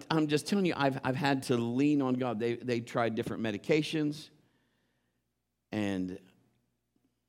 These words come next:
when you're so used to feeling good and then you don't feel good, you know you don't feel good. And then you're taking something and you're not used to taking anything and it's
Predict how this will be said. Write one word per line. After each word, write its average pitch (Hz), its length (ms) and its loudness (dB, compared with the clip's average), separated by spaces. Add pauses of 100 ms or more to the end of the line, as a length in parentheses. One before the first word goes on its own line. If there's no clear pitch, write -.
(840)
when 165 180 6
you're 294 160 0
so 254 180 0
used 185 300 2
to 139 80 4
feeling 160 440 4
good 156 280 2
and 120 140 4
then 127 140 4
you 131 120 4
don't 127 240 0
feel 131 200 2
good, 117 440 -2 (200)
you 120 200 2
know 123 140 6
you 113 180 2
don't 98 220 0
feel 95 180 -2
good. 71 280 -10 (1120)
And 120 160 4
then 127 160 6
you're 123 120 4
taking 135 440 0
something 131 360 0
and 110 140 2
you're 101 180 0
not 117 200 0
used 131 160 0
to 117 80 -2
taking 127 400 0
anything 113 440 -4
and 107 140 -2
it's - 240 -6